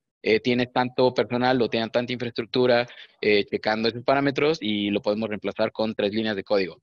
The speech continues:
No sé, obviamente no es así, ¿no? Pero estoy, eh, bromeando. Pero ese es el enfoque de eficiencia operativa. Enfoque de nuevos productos,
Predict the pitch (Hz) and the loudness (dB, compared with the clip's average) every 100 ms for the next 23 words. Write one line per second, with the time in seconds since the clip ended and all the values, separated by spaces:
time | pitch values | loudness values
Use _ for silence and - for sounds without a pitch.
0 | _ 101 95 - _ - 76 101 101 101 | _ -10 -10 -10 _ -16 -10 -8 -8 -8
1 | 98 92 90 82 76 78 123 82 65 _ | -8 -8 -12 -16 -18 -20 -16 -16 -16 _
2 | _ - - - 60 - - - _ - | _ -20 -20 -18 -18 -18 -20 -20 _ -16
3 | 95 87 - - 92 85 - _ _ _ | -12 -10 -6 -4 -4 -6 -12 _ _ _
4 | _ _ 135 143 135 135 120 123 123 110 | _ _ 0 2 2 4 2 2 2 2
5 | 98 104 101 92 85 - - _ _ _ | -2 -8 -6 -6 -6 -8 -16 _ _ _
6 | _ _ _ _ _ _ - 117 135 151 | _ _ _ _ _ _ -2 0 2 2
7 | 143 147 139 160 190 190 202 220 | 2 0 2 4 4 2 -2 -2